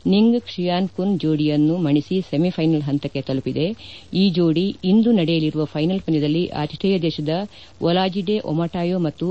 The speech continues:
ಅಜೀಜ್ ಸೋಲಂಕೆ ಜೋಡಿ ವಿರುದ್ಧ ಸೆಣಸಲಿದೆ. ಆಂಟಿಗುವಾದ ಸರ್ ವಿವಿಯನ್ ರಿಚರ್ಡ್ಸ್ ಕ್ರೀಡಾಂಗಣದಲ್ಲಿ ಕಳೆದ ರಾತ್ರಿ ನಡೆದ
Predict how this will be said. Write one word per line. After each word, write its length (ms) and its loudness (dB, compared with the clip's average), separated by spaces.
ಅಜೀಜ್ 380 -2
ಸೋಲಂಕೆ 480 -2
ಜೋಡಿ 260 -2
ವಿರುದ್ಧ 300 -2
ಸೆಣಸಲಿದೆ. 600 -6
ಆಂಟಿಗುವಾದ 720 0
ಸರ್ 320 -4
ವಿವಿಯನ್ 520 0
ರಿಚರ್ಡ್ಸ್ 440 -4
ಕ್ರೀಡಾಂಗಣದಲ್ಲಿ 880 -2
ಕಳೆದ 300 -2
ರಾತ್ರಿ 280 -2
ನಡೆದ 280 -2